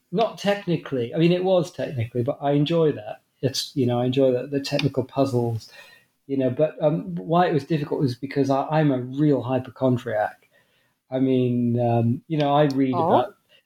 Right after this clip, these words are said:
Speaker 1: I mean, I keep a list of the best hospitals. When I travel, I put the address and phone number of the hospital where I'm going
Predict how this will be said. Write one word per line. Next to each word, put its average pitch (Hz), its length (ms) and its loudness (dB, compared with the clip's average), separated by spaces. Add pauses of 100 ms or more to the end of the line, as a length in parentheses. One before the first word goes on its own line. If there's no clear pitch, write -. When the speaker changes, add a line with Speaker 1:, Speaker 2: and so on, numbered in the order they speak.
Speaker 1:
I 147 80 0
mean, 143 180 4
I 156 100 6
keep 139 220 -6
a 127 40 -4
list 131 460 4
of 107 120 -6
the 117 60 0
best 110 300 0
hospitals. 110 520 -4
When 147 100 0
I 135 100 4
travel, 135 580 -2 (540)
I 123 80 -2
put 147 320 -2
the 127 160 2 (100)
address 123 440 2
and 113 160 -2
phone 127 200 2
number 117 200 2
of 107 120 -6
the 113 80 -8
hospital 113 460 0
where 117 160 2
I'm 113 120 0
going 113 400 0